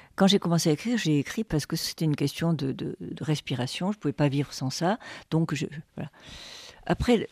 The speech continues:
j'avais une conviction qui, qui m'a accompagnée tout le temps, que de toute façon, j'écrivais, point. Publier, c'était une autre histoire et je ne, n'ambitionnais pas de publier parce que je, j'avais qu'à regarder le paysage éditorial. On publiait pas les femmes, c'est tout, il y avait pas.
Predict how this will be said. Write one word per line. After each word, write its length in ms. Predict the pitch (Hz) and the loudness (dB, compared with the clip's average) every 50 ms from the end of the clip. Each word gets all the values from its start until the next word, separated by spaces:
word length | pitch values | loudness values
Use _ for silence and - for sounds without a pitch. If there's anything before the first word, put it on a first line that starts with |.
| _ _ - | _ _ -4
j'avais 540 | 185 175 160 160 156 147 156 160 160 147 - _ _ - - _ - | -2 2 4 4 4 6 6 4 4 4 0 _ _ -20 -20 _ 0
une 120 | 170 156 | 0 0
conviction 760 | - - 160 147 139 143 - - - 269 311 359 320 254 170 - - 151 - - - | 0 2 2 2 2 2 2 0 0 0 2 2 2 0 0 -2 -6 -16 -20 -20 -18
qui, 160 | - - 160 | -14 -12 -12
qui 260 | 147 - - - 147 | -12 -14 -6 -2 0
m'a 140 | 143 139 135 | 2 2 2
accompagnée 420 | - - 139 - 139 143 139 131 | 0 -2 -4 0 2 2 2 2
tout 100 | - 156 | 0 -2
le 60 | 156 | -2
temps, 180 | - - 262 269 | 0 0 0 0
que 300 | - - - 147 135 - | 2 4 4 4 4 4
de 140 | - 147 151 | 2 0 0
toute 180 | 143 - 208 - | 0 0 -2 2
façon, 400 | - 147 139 - - 262 262 - - | 2 2 2 2 2 0 0 0 2
j'écrivais, 720 | 156 135 180 233 226 - - - 190 175 160 160 160 175 | 4 6 6 6 6 4 2 2 2 4 6 4 4 4
point. 400 | - _ _ - 160 160 160 208 - _ _ _ - - - - - _ | 0 _ _ 2 4 4 4 2 0 _ _ _ -18 -18 -16 -18 -18 _
Publier, 460 | - 233 220 180 202 202 220 269 320 381 415 480 - _ _ _ _ _ _ _ | 0 2 4 4 4 6 6 6 4 4 2 -2 -6 _ _ _ _ _ _ _
c'était 320 | - - - 269 - - 302 | -8 -2 -2 0 0 0 -2
une 260 | 294 - - 285 285 | -2 0 2 4 4
autre 160 | 285 277 - 247 | 4 4 2 0
histoire 400 | 240 - - 302 302 302 269 208 196 - | 0 2 4 4 4 6 6 4 6 8
et 100 | 190 190 | 8 8
je 120 | 185 190 | 8 6
ne, 280 | 180 180 170 165 - - - - - - - _ | 4 2 2 2 0 -4 -8 -14 -16 -20 -4 _
n'ambitionnais 560 | 180 196 208 190 208 196 - 208 196 196 220 | 6 6 8 8 6 6 6 6 6 6 6
pas 500 | 214 - - 294 294 294 262 214 170 151 | 6 4 4 4 6 6 6 6 4 4
de 120 | 160 156 160 | 4 2 -2
publier 340 | - - 185 202 302 320 | -2 -4 0 2 2 2
parce 140 | 302 240 196 | 2 0 2
que 100 | - 190 | 4 4
je, 160 | 170 156 160 - - | 4 4 0 -2 -2
j'avais 360 | - 147 165 160 170 170 185 | -4 -4 -2 0 2 2 2
qu'à 140 | 180 - 190 | 2 2 2
regarder 380 | 175 185 165 175 180 170 175 165 | 2 2 2 2 2 4 4 2
le 80 | 160 | 2
paysage 500 | 156 - 170 170 165 160 165 180 170 156 | 2 4 4 4 4 6 4 4 4 4
éditorial. 580 | 165 147 143 - - 151 180 226 277 392 285 202 | 2 0 0 -2 0 2 2 2 2 2 2 0
On 140 | 185 - 196 | 0 0 -2
publiait 380 | - - 226 208 226 233 233 | -4 -4 -2 0 2 2 2
pas 160 | - - 370 | 2 0 0
les 100 | 339 311 | 0 0
femmes, 280 | 294 - 349 339 269 214 | -2 -2 -2 0 0 2
c'est 120 | 214 - 214 | 2 0 -2
tout, 160 | - 339 294 | 0 0 2
il 80 | 247 214 | 4 4
y 40 | |
avait 140 | 196 190 226 - | 6 4 4 4
pas. 260 | - 285 254 220 | 2 2 2 2